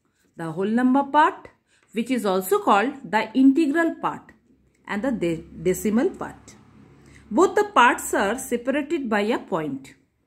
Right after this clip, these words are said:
Look at this number. Here, two hundred seventy-four decimal six eight one. This two hundred seventy-four, which is towards the left side,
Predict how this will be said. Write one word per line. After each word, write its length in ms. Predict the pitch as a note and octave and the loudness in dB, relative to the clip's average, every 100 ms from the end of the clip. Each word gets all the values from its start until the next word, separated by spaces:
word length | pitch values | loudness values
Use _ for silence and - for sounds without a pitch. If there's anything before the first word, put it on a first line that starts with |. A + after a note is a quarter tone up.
| _ _ _ _ | _ _ _ _
Look 160 | C4 C4+ | -4 2
at 220 | F#4 F#4+ | 2 2
this 180 | G4 - | -2 0
number. 440 | F#3+ F3+ F3+ - _ _ _ _ _ _ _ _ _ _ _ _ _ _ | -2 -2 -4 -6 _ _ _ _ _ _ _ _ _ _ _ _ _ _
Here, 520 | C#4+ D#4 A3+ A#3+ - - | 4 6 4 0 -6 2
two 220 | F#4+ G4+ | 4 4
hundred 400 | F#4+ F4 E4+ F4 | 2 -2 0 -2
seventy-four 1080 | - B3 A#3 B3 B3+ D4+ D4 - A3 A#3 D#4 - - D#3 | -2 0 2 2 0 -4 -6 0 2 2 0 -4 -16 -8
decimal 680 | C#3 F#3 - A#3+ B3+ D#4 G4+ - | -4 -2 0 2 2 2 -2 -8
six 680 | - - D#4+ G4+ - - - _ _ _ | -16 -6 -2 -2 -4 -10 -16 _ _ _
eight 460 | G#2 F#2 G#3 C4+ - _ _ | -2 2 2 -2 -10 _ _
one. 340 | C#3 D3 - - _ _ _ _ _ _ _ _ | -14 -12 -12 -16 _ _ _ _ _ _ _ _
This 260 | - C4+ - | 2 2 2
two 220 | F4+ F#4+ | 4 4
hundred 320 | F#4+ F#4 F#4 | 4 2 -2
seventy-four, 640 | - B3+ A3+ C#4 C4+ G3 D#3+ - | 0 0 2 0 -2 -2 -2 -4
which 220 | C4 C#4 C#4 | -4 0 2
is 340 | F#3 - - _ _ _ _ _ _ _ _ _ - | 2 0 -14 _ _ _ _ _ _ _ _ _ 0
towards 320 | D#4 F#4 F4 | 4 4 4
the 380 | C4+ C#4 G#4 - | 2 2 0 -2
left 300 | G#3+ D#4 - | 0 0 -2
side, 540 | - A3+ G#3 F3+ - | -2 0 0 -2 -8